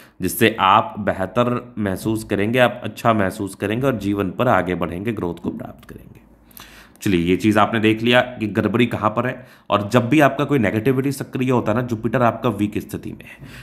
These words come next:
तो ये ज़्यादा आपको इम्पैक्ट करता है। अपॉर्चुनिटी बहुत दिख रही होती है, अपॉर्चुनिटी बहुत ज़्यादा दूर से नज़र आ रही होती है, लेकिन अपॉर्चुनिटी को ग्रैब करने में प्रॉब्लम्स आ रहे होते हैं,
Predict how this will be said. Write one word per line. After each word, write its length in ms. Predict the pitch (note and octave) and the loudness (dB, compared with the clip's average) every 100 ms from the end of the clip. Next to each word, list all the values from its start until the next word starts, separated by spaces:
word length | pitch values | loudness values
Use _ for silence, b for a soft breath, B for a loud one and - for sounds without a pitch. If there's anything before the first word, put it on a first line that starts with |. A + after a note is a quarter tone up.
| - | 0
तो 60 | G2+ | 6
ये 180 | A#2 | 6
ज़्यादा 320 | A#2 A2+ A#2 A#2+ | 8 6 8 6
आपको 200 | A#2 A2 | 4 0
इम्पैक्ट 380 | F#2+ F#2+ F2+ | 0 -2 -2
करता 260 | - F2 E2+ | -8 -8 -6
है। 80 | E2+ | -4
अपॉर्चुनिटी 460 | F#2+ F2+ G#2 G2 | -4 -2 -2 0
बहुत 440 | A2 - F2+ E2+ G2+ | -2 0 -2 2 0
दिख 240 | G2+ G#2 | 0 -2
रही 140 | A2 A2 | 0 2
होती 280 | A2 A2+ | 0 2
है, 180 | A#2 A2+ | 2 2
अपॉर्चुनिटी 600 | G2 F#2+ F#2 G2+ G2 A#2+ A#2+ B B - | 0 -2 -2 -2 0 0 -2 B B 2
बहुत 380 | F2+ G#2+ G#2+ | 4 6 4
ज़्यादा 280 | G2 G2+ G#2+ | 4 4 4
दूर 220 | G#2+ G#2+ | 2 0
से 100 | G#2+ | 0
नज़र 240 | A2 G#2+ A2 | -2 0 2
आ 80 | G#2 | 2
रही 120 | A2+ | 2
होती 140 | A2+ | 0
है, 60 | C3+ | -2
लेकिन 220 | A2+ A#2 | 0 0
अपॉर्चुनिटी 580 | G#2+ G#2 G2+ G#2+ G2+ A#2+ | 0 0 -2 -2 -4 -4
को 220 | G#2+ A#2 | -2 -2
ग्रैब 340 | G#2 G2 G#2 - | 2 2 2 -2
करने 220 | F2+ F#2+ | -4 -2
में 180 | A2 A2+ | -2 0
प्रॉब्लम्स 460 | F#2 F2+ G2 F#2 | 0 0 0 -4
आ 100 | F2+ | -4
रहे 220 | E2+ E2+ E2 | -4 -6 -10
होते 260 | E2 - | -12 -14
हैं, 140 | - | -18